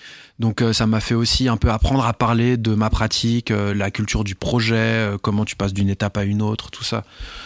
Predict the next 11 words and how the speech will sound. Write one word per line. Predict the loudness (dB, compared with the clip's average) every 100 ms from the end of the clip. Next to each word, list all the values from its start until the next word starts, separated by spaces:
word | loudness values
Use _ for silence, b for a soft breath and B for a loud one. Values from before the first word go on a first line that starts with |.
| B B _
Donc, | -4 0
euh, | 0 2 2 0 0 0 -2 -4 -4
puis | -2
en | 0
fait, | 0 0
en | -2 0
fait, | 0 0
en | 0
vrai, | 0 0
quand | -2
on | -2